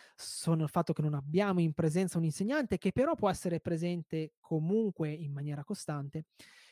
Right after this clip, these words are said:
e sono il fatto che effettivamente dobbiamo avere una forte motivazione e una forte costanza. Questa costanza ci può essere passata però al tempo stesso da, ehm, una forma virtuale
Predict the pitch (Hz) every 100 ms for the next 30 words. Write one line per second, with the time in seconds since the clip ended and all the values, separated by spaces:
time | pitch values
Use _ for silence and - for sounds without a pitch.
0 | _ - 226 208 - 190 208 - 147 -
1 | 165 156 151 - 151 - 156 175 170 151
2 | 160 147 143 143 143 139 135 170 175 180
3 | 156 147 139 - - 147 147 151 - 156
4 | 143 156 139 139 139 - 139 131 - _
5 | - - _ - 233 247 226 214 262 269
6 | 262 247 220 180 202 185 - 202 - 254
7 | 277 254 247 240 320 _ _ _ _ _
8 | _ - 170 170 180 190 - 214 208 -
9 | 214 175 160 170 - - - - 175 165
10 | 156 151 147 147 143 143 135 - 262 170
11 | 175 175 240 233 226 208 196 185 - 226
12 | 160 175 180 - 339 190 139 131